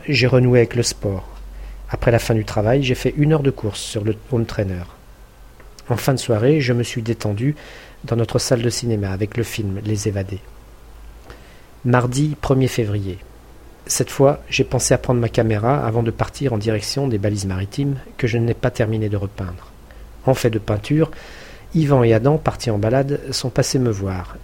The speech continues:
et m'ont convaincu de les accompagner jusqu'à la crique de la Chaloupe.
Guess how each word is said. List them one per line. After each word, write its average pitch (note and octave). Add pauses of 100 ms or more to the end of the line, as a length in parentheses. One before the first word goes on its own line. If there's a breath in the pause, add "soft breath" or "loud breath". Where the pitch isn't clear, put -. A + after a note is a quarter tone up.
(140)
et C3
m'ont A#2+
convaincu A#2
de C#3+
les A2+
accompagner A2
jusqu'à A#2+
la A#2
crique -
de A#2
la G#2
Chaloupe. G2